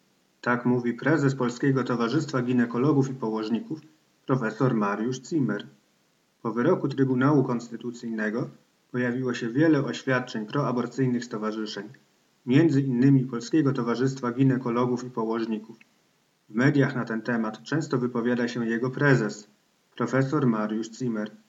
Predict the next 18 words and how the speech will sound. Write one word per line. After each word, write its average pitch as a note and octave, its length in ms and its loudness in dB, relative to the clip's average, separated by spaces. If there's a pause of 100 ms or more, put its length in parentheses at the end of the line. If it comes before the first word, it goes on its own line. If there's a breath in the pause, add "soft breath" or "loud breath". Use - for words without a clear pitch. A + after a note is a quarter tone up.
(340)
To, C3 140 -2
co B2+ 180 2
mówi, B2+ 280 6
przeraża. A2 640 -2 (640)
Ginekolog B2+ 540 4
z B2 60 -2
Wrocławia B2+ 540 0
uważa, G#2+ 640 -2 (380)
że B2 200 -2
aborcja C3 400 -2
powinna B2 380 4
być B2 200 -2
legalna, A#2+ 600 2
dlatego C3 540 0
że A#2 140 2
nauka A2 440 0
się C3+ 160 0
rozwinęła. A#2+ 720 2